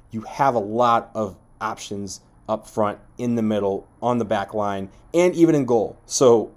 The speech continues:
Vlatko Andonovski, I don't envy you once again because you have a lot of decisions to make, and they're very difficult decisions, but also that's what happens when you are the coach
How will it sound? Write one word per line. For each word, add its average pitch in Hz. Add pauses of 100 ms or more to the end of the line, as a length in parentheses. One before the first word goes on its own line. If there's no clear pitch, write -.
Vlatko 147 (140)
Andonovski, 117 (800)
I 117
don't 135
envy 110
you 104
once 107
again 98
because 98 (400)
you 107
have 101
a -
lot 92
of 92
decisions 98
to -
make, -
and 98
they're 98
very 107
difficult 107
decisions, 110 (320)
but 101
also 113 (120)
that's 98
what 98
happens 101
when 104
you 104
are 101
the 95
coach -